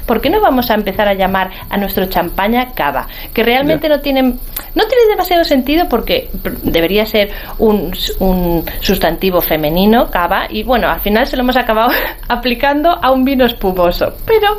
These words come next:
Speaker 1: siempre hablamos de él en masculino, ¿verdad? Nadie dice la
Speaker 2: Sí,
Speaker 1: cava.
Speaker 2: sí.
Speaker 1: Pero bueno, esto se empezó a hacer poco a poco a partir de mil novecientos veintisiete y luego ya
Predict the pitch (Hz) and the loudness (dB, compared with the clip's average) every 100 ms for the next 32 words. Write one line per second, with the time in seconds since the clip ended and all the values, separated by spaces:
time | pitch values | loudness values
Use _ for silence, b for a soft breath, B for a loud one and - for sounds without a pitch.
0 | - - 220 233 254 247 320 185 214 339 | -6 -2 2 2 4 2 2 2 0 0
1 | 170 - 147 202 294 135 151 214 214 196 | -2 -2 0 2 2 2 0 2 0 0
2 | 185 180 156 156 165 - 180 180 - B | -2 0 0 2 0 0 -2 -2 -6 B
3 | B B - 220 214 196 - - B B | B B -4 0 2 0 -4 -12 B B
4 | B B B - - 330 - - 160 - | B B B -8 -2 0 0 0 -2 -2
5 | 196 185 175 214 196 185 175 196 185 170 | -4 0 0 2 2 0 0 -2 -2 0
6 | 202 202 180 156 - 190 185 185 190 185 | -2 -2 -2 -4 -4 -2 -2 0 2 2
7 | 185 185 202 247 262 285 262 254 262 226 | 0 -2 2 2 2 2 2 2 4 4
8 | 214 220 185 190 208 | 2 0 0 0 -2